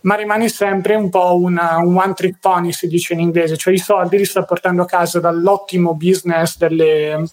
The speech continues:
entrate pubblicitarie online, però non, i tentativi di diversificazione che ha fatto sono un po' falliti. In una, in una misura simile qualcuno potrebbe dire lo stesso di Google, che però ha anche, che ne so, il cloud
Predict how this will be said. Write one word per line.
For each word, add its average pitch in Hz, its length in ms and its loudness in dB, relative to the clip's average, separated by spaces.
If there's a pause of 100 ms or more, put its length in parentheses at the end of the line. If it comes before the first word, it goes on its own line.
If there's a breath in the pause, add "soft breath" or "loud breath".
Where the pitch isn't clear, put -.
(180)
entrate 196 520 0
pubblicitarie 175 680 -2
online, 185 720 0
però 196 320 2
non, 190 760 0
i 208 120 -6
tentativi 196 520 0
di 175 100 0
diversificazione 180 800 -2
che 190 80 -2
ha 185 40 -2
fatto 170 300 -4
sono 180 220 -2
un 165 80 0
po' 165 100 -2
falliti. 170 520 -2
In 180 400 -2
una, 185 140 -2
in 180 300 2
una 185 140 0
misura 185 320 0
simile 185 460 -2
qualcuno 175 400 -6
potrebbe 165 340 -8
dire 175 240 0
lo 165 80 0
stesso 175 340 -6
di 175 160 -6
Google, 175 380 0
che 175 140 -12
però 165 240 0
ha 160 100 0
anche, 160 260 -8
che - 120 -16
ne - 80 -8
so, 160 240 0
il 151 160 -6
cloud 156 800 0